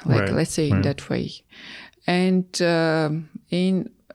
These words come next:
Speaker 1: in A I, so it means that, again, if we have few data, we cannot
Speaker 2: Mm-hmm.
Speaker 1: build knowledge on top of that.
Speaker 2: Right.
Speaker 1: That is, uh, the issue with the rare diseases.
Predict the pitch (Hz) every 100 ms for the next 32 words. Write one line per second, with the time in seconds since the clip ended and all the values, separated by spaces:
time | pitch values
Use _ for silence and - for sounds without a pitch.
0 | _ 185 190 - - 190 196 240 262 180
1 | 170 175 170 - - 165 175 135 139 139
2 | 165 170 170 - 180 185 202 208 220 233
3 | 240 226 _ 277 - 170 - 165 160 160
4 | 165 - - - _ _ 135 98 101 170
5 | 165 156 - 147 143 143 - - - -
6 | _ _ _ - - 143 139 135 - -
7 | 139 - 117 - 120 98 104 - - -
8 | 151 156 156 151 - 147 143 139 139 147
9 | 147 - 160 143 - 139 131 135 131 120
10 | 131 127 131 - - - - -